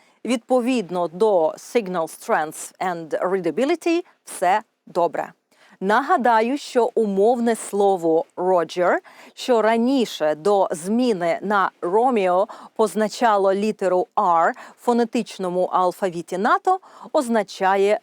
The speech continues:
«received». прийняв, зрозумів, і воно вже знайоме багатьом із мого уроку про «The native phonetic alphabet». До речі, щоб опанувати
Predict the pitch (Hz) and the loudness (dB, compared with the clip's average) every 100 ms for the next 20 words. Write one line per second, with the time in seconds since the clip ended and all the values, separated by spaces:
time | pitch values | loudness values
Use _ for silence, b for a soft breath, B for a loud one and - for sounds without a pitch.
0 | - 151 160 - - 247 196 - - b | -6 -6 -6 -6 -6 -4 -4 -6 -18 b
1 | b b - 233 269 302 320 - - 165 | b b -2 0 2 2 2 0 -8 -4
2 | 196 190 180 165 185 240 311 311 B B | -2 -2 -4 -4 -2 0 -2 -4 B B
3 | 220 254 311 330 302 269 226 240 220 185 | -10 0 0 2 2 2 2 2 0 0
4 | 202 202 196 202 185 226 214 180 160 147 | 0 0 -2 -4 0 2 2 2 -2 0
5 | 190 165 143 - 202 214 381 - B B | -2 -2 -8 -2 0 2 0 -4 B B
6 | 381 320 311 247 311 - 233 185 208 226 | -2 2 0 2 2 2 2 4 2 2
7 | 240 226 - 180 190 190 160 175 160 185 | -4 -6 -2 0 2 2 -2 -8 -4 -2
8 | 208 202 196 - 170 180 180 185 - 208 | -2 -2 -6 -6 -4 -4 -4 -10 -2 0
9 | 233 - 208 160 - - B B 269 220 | 0 -2 -2 -2 -2 -10 B B -18 -6
10 | 180 240 240 330 - 294 - 269 214 - | 2 4 4 2 0 -4 -2 -2 -2 -2
11 | 247 226 240 226 214 214 202 170 175 151 | -2 0 0 0 0 2 2 0 -2 -6